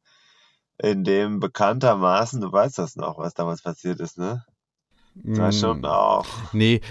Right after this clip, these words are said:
Speaker 2: das war ja vor meiner Zeit, weißt du, woher soll, das sagen viele ja. <laughs> Ist jetzt schon mal begegnet,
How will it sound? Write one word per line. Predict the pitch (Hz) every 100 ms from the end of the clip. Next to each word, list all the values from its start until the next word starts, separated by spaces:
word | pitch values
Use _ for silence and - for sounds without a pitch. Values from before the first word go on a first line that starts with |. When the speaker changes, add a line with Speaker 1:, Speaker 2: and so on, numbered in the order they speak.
| -
Speaker 2:
das | 110
war | 104 120
ja | 123
vor | - 120 131
meiner | 123 95 95 90
Zeit, | - 87 85
weißt | 85 87 -
du, | 104
woher | 101 101
soll, | 95 98
das | 92
sagen | - 151 113
viele | - 170
ja. | 110 95 - - - - -
<laughs> | 180 -
Ist | 139 101 127 -
jetzt | 117
schon | - 117
mal | 101
begegnet, | 98 120 139 131